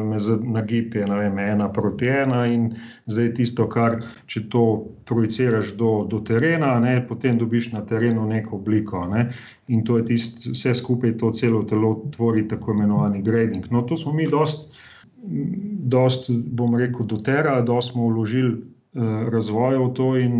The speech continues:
se izkazali, da, da take rešitve na trgu ni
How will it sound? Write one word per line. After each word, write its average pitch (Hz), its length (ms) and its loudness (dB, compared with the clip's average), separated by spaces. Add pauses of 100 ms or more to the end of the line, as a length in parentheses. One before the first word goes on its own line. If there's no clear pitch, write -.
se 117 220 -4
izkazali, 117 720 0 (480)
da, 110 420 0
da 120 180 -2 (220)
take 107 440 0
rešitve 117 540 0
na 107 140 0
trgu 110 380 2
ni 139 240 2